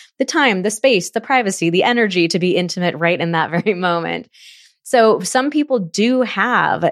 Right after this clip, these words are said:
desire that feels spontaneous, which means that in their brains, the idea of sex comes up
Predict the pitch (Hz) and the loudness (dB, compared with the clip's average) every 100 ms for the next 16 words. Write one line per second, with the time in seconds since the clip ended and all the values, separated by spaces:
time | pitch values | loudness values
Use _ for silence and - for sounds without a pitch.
0 | 165 185 165 170 160 165 165 170 - 277 | -2 -4 0 0 2 2 0 -2 -2 -2
1 | 269 226 - - 151 160 - 151 110 - | 0 0 -4 -2 -2 -2 -8 -8 -8 -8
2 | 175 - 190 175 175 175 170 170 - - | -8 -6 -4 -2 -2 -2 0 -2 -2 2
3 | 202 196 175 151 - 220 226 175 160 160 | 2 4 2 0 -2 2 4 2 0 -4
4 | - 180 175 180 156 - 180 190 170 160 | -4 -2 0 -2 -6 -10 -2 2 2 2
5 | 160 156 - - - - - _ _ _ | -2 -6 -6 -6 -8 -16 -18 _ _ _
6 | - 202 175 160 147 | -4 -2 0 0 -2